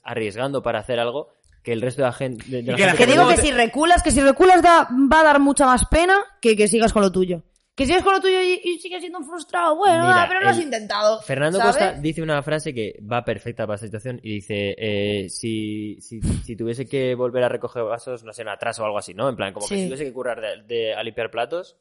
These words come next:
Speaker 1: que de puta madre, que no sería dar pasos atrás. Pero tiene toda la razón, brother. Es lo que hacías antes. Has arriesgado. Te ha ido de puta madre. ¿Tienes que volver? Pues vuelves, ya está. Si no, o sea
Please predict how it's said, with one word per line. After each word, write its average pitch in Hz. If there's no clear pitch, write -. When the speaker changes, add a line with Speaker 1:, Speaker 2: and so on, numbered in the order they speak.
Speaker 1:
que 87
de 87
puta 104
madre, 87
que 92
no 104
sería 123
dar 104
pasos 95
atrás. 87
Pero 90
tiene 208
toda -
la -
razón, 170
brother. 143
Es 127
lo 147
que 147
hacías 135
antes. 92
Has 117
arriesgado. 113
Te 127
ha -
ido 165
de 165
puta 170
madre. 151
¿Tienes 139
que 165
volver? 156
Pues 95
vuelves, 196
ya 156
está. 190
Si 113
no, 123
o 117
sea 101